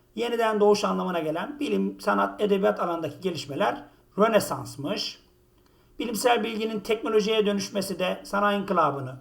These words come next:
doğurmuş. Aydınlanmacı düşünürler halkı bilinçlendirmiş, mutluluk ve özgürlük isteklerini arttırmış. Yaşanan süreç ihtilallerin çıkmasına,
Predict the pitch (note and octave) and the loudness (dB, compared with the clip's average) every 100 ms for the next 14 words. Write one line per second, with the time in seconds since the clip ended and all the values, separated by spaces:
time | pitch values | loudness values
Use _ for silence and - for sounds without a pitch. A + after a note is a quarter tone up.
0 | - C#3+ C3+ C3 B2+ E3 G#3+ - - _ | -8 -6 -4 -4 -4 -2 -2 -4 -10 _
1 | _ _ _ _ _ _ _ G3 A3 A#3+ | _ _ _ _ _ _ _ 6 6 2
2 | A#3+ A#3 A3+ G3+ A3 A3 G#3+ G#3+ G#3 - | -2 -2 -2 -6 -4 -4 2 4 2 4
3 | G#3 G#3+ A3 G#3 - G#3+ G3+ F#3+ F#3+ F#3+ | 4 4 2 0 -2 2 2 2 0 -2
4 | - - - F#3+ G3 G#3 G#3+ A3 - - | -6 -10 -4 -4 0 2 2 2 -8 -20
5 | _ F#3+ F#3+ F#3 G#3 G#3+ - G#3 G3 F#3+ | _ -2 0 0 -2 -4 -2 -2 0 2
6 | F3+ F3 - B2+ C3 - - - _ - | 2 0 -6 -8 -6 -8 -10 -16 _ -2
7 | G3+ G#3+ A3 G3 G#3+ G#3 G#3 - A#3 G#3 | 0 0 0 0 -2 -2 -6 -2 2 4
8 | G#3+ G3+ - G3 - D3 D3+ | 4 0 -6 -6 -4 -6 -8